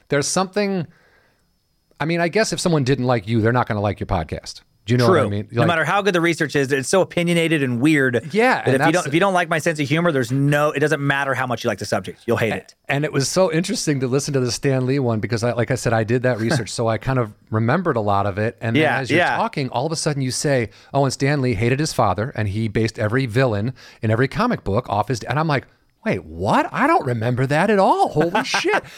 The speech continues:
Speaker 1: And then you just, "Of course that didn't happen. That's not the case." And I'm like, "Oh,
Speaker 2: <laughs>
Speaker 1: this, it's like being in a conversation with you." It's like if, if you were
Speaker 2: Okay,
Speaker 1: to go
Speaker 2: good.
Speaker 1: off and,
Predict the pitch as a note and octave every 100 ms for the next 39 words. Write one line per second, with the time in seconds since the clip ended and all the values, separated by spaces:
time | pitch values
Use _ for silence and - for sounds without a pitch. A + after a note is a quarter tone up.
0 | - F3+ F#3+ A3 F#3+ F#3 F#3 - - -
1 | A3+ - E3+ C3+ B2+ A2 A2 A2+ A#2 -
2 | A#2+ - - A#2 A2 C#3 C#3 C#3+ A#3 G3
3 | G#3 A3 G3 B2 - - - D3 E3+ A3
4 | F3+ F3+ G#3 C3 G#2+ D#3+ G#3 G3 E3 D3+
5 | E3 D#3 - D3+ D#3+ D3 A2 - E2 C#2+
6 | _ _ C#3+ F3 D3+ D#3+ C#3 - D#3 E3+
7 | E3+ D#3+ G3+ C#3+ D3 C3 C#3+